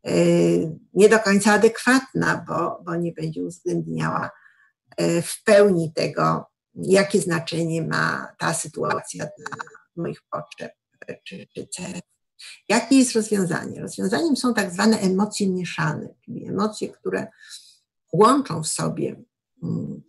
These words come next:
afekt pozytywny i negatywny. Nie są ani pozytywne ostatecznie, ani negatywnie.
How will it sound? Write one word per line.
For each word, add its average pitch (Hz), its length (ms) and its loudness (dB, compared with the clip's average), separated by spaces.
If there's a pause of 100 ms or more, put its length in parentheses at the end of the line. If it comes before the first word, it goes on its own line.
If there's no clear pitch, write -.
afekt - 360 -4
pozytywny 208 500 2
i 220 80 8
negatywny. 220 680 2
Nie 175 120 2
są 185 140 -4
ani 185 240 2
pozytywne 170 720 0
ostatecznie, 160 600 -6
ani 190 200 2
negatywnie. 202 760 2